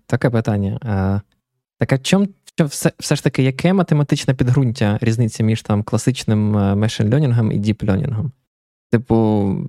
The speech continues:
не знаю, більше формул паралельних, типу, що кожен там слой цієї діп-лернінга — це як окрема ф-,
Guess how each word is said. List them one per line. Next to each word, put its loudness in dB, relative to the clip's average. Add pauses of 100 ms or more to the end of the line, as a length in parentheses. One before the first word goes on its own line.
(140)
не 2
знаю, 0
більше 2
формул 0
паралельних, 2
типу, -4
що -8
кожен 0
там 0
слой 0
цієї -4
діп-лернінга — 0
це -2
як -2
окрема 0
ф-, -10